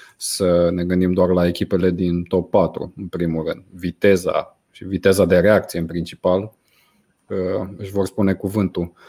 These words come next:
Totuși, Watford mi se pare puțin mai bine pregătită din punct de vedere al lotului față de, uh, celelalte echipe care au promovat din Championship și dintre ele cred că mi se pare că ar avea cele mai mari șanse să, să rămână acolo.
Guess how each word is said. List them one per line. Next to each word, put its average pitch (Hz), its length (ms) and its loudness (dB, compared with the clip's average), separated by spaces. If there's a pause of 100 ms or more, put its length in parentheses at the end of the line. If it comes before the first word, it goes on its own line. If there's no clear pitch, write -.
(320)
Totuși, 139 480 4
Watford 139 760 4
mi 120 120 4
se 117 160 0
pare 117 460 2
puțin 113 380 -4
mai 110 160 2
bine 107 240 -2
pregătită 95 680 -4
din 92 160 -6
punct 98 200 -10
de 95 60 -6
vedere 95 300 -2
al 87 140 2
lotului 92 680 -2 (120)
față 92 380 0
de, 87 440 0
uh, - 280 -10
celelalte 92 500 0
echipe 92 320 -6
care 92 360 -2
au 92 160 -2
promovat 90 560 -2
din 87 200 -4
Championship 92 640 -6
și - 260 -8 (140)
dintre - 440 -2
ele 104 240 6
cred 101 200 2
că 98 260 2 (880)
mi 113 80 -2
se - 140 -2
pare 95 280 4
că 98 100 0
ar 92 80 4
avea 90 200 2
cele 90 220 -2
mai 87 140 -2
mari 87 240 -2
șanse 85 320 -8
să, - 360 -4
să - 220 -4
rămână 95 300 -4
acolo. - 320 -12